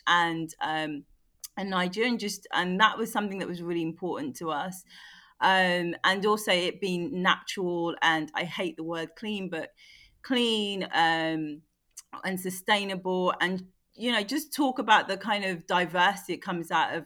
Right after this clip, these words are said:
um, of Africa. Um, you know, you see all the kind of negative connotations there, and we wanted to show, you know, we just wanted to see, like,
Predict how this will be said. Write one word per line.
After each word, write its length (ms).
um, 480
of 180
Africa. 580
Um, 280
you 120
know, 80
you 120
see 160
all 100
the 100
kind 280
of 60
negative 500
connotations 840
there, 200
and 100
we 100
wanted 320
to 120
show, 400
you 160
know, 100
we 200
just 160
wanted 200
to 100
see, 260
like, 180